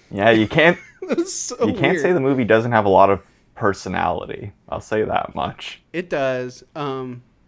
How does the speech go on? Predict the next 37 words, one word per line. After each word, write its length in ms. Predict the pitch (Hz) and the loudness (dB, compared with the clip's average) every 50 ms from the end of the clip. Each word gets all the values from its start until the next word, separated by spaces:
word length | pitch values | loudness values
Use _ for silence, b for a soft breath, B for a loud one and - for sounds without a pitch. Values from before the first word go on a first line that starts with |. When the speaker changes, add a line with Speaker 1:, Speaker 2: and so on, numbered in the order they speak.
| _ - | _ -4
Speaker 2:
oh, 160 | 226 214 175 | -4 -2 -4
I 120 | - - 202 | -4 -6 -6
wanted 200 | 233 269 269 240 | -4 -4 -4 -4
to 80 | 240 | -4
run 220 | 220 202 208 190 190 | -4 -4 -4 -4 -4
this 200 | 180 175 170 - | -4 -6 -8 -6
by 180 | - 131 120 | -6 -6 -6
you. 220 | 110 104 104 104 - _ | -6 -6 -10 -14 -16 _
So, 440 | - - - 190 185 175 170 160 139 _ _ _ _ - | -16 -10 -8 -6 -4 -4 -6 -8 -10 _ _ _ _ -8
I, 60 | 139 | -6
I 240 | 139 143 165 - 156 | -4 -4 -4 -4 -6
mentioned 380 | 147 160 175 196 196 - 180 156 | -4 -2 -4 -4 -4 -6 -8 -6
earlier 260 | 147 147 143 139 139 | -4 -4 -2 -4 -4
that 140 | 127 120 120 | -4 -4 -6
I 60 | 135 | -6
thought 300 | - - 143 147 143 - | -8 -8 -8 -8 -8 -8
the 200 | - 123 123 127 | -10 -10 -8 -8
ending 400 | 143 139 123 117 120 120 123 131 | -10 -8 -8 -6 -4 -4 -4 -4
was 160 | 131 123 113 | -4 -6 -6
a 40 | 127 | -8
little 500 | 117 117 117 117 120 120 127 143 151 143 _ _ _ _ _ _ _ _ _ - | -10 -10 -10 -10 -8 -8 -8 -8 -10 -12 _ _ _ _ _ _ _ _ _ -12
lackluster, 800 | 127 123 104 92 - - 95 - 98 95 95 110 98 95 110 127 _ _ _ _ _ _ _ _ _ _ _ _ _ _ - | -8 -8 -8 -8 -10 -10 -6 -6 -4 -4 -6 -8 -10 -12 -14 -14 _ _ _ _ _ _ _ _ _ _ _ _ _ _ -14
Speaker 1:
Mm-hmm. 20 | |
Speaker 2:
um, 380 | 113 110 110 107 107 104 104 101 _ | -12 -12 -12 -12 -12 -14 -16 -18 _
partially 420 | - - 147 156 165 - - 165 151 | -6 -2 -2 -2 -2 -4 -6 -6 -4
because 460 | 156 139 - 143 127 123 120 117 - | -6 -6 -6 -6 -6 -6 -6 -8 -10
the 100 | - 113 | -12 -8
way, 420 | 110 120 120 120 117 117 120 117 _ _ _ _ _ _ _ _ _ _ _ _ _ _ - | -6 -4 -4 -4 -4 -6 -8 -12 _ _ _ _ _ _ _ _ _ _ _ _ _ _ -14
um, 400 | 117 110 104 104 101 101 101 _ _ _ | -12 -12 -12 -12 -14 -16 -18 _ _ _
Godzilla, 540 | - 147 143 147 143 143 175 180 180 170 147 | -4 -4 -4 -4 -4 -4 -4 -2 -2 -2 -2
basically, 480 | 135 143 135 143 - - 139 143 131 123 | -4 -4 -6 -6 -8 -10 -10 -8 -8 -8
they, 340 | 120 127 123 120 117 113 110 | -6 -6 -8 -8 -8 -10 -12
they, 500 | 107 120 117 120 117 113 113 113 113 110 _ _ _ _ _ _ _ _ _ _ _ _ _ _ | -12 -12 -10 -10 -8 -8 -8 -10 -12 -14 _ _ _ _ _ _ _ _ _ _ _ _ _ _
they 200 | 123 127 120 117 | -10 -8 -8 -8
hit 320 | 110 - - 165 151 151 - | -8 -8 -8 -8 -8 -8 -8
him 340 | - 156 143 143 139 135 127 | -10 -8 -6 -4 -4 -4 -4
with 380 | 123 117 117 110 - - - | -6 -6 -8 -10 -12 -16 -20